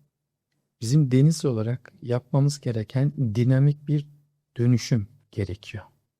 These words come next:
Çünkü artık biz basic ürünlerde, montanlı işlerde Türkiye'nin bundan sonra bu maliyetlerle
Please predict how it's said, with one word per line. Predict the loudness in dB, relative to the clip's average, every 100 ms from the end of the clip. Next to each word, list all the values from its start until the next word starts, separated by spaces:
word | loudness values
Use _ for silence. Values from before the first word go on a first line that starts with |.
| _ _ _ _
Çünkü | -2 -2 0
artık | -2 -2 -4 -12 _
biz | -4 -4 -10 -20 _ _ _ _ _ _ _ _
basic | -4 0 0 0 -10 -20 -20 _ _ _ _
ürünlerde, | -4 -2 -2 -2 -4 -4
montanlı | -2 -2 -2 -2 -2 0
işlerde | 0 -4 -8 -6 -6 -4 -4 -6 -10 _ _ _ _ _ _
Türkiye'nin | -2 -2 2 2 2
bundan | 0 0 0
sonra | 0 -2 -2
bu | 2
maliyetlerle | 2 2 0 -4 -8 -8 -8 -6 -6